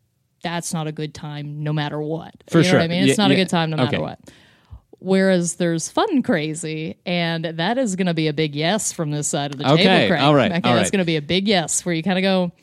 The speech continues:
Speaker 1: "Oh man, like, I don't want to be around this <laughs> person." Uh, they're a little too wild. I don't agree with a lot of their opinions. <laughs>
Speaker 2: Right.
Speaker 1: Uh, but hot damn.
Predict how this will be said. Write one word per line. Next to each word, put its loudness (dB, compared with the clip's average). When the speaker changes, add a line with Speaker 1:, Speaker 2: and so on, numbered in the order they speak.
Speaker 1:
"Oh 2
man, 2
like, -6
I 2
don't 2
want 0
to -2
be -2
around -2
this 0
<laughs> -6
person." 2
Uh, -2
they're 0
a 0
little -2
too -6
wild. 0
I -4
don't -6
agree -6
with -4
a -2
lot -2
of -10
their -6
opinions. -2
<laughs> -6
Speaker 2:
Right. 0
Speaker 1:
Uh, -2
but -6
hot 0
damn. -4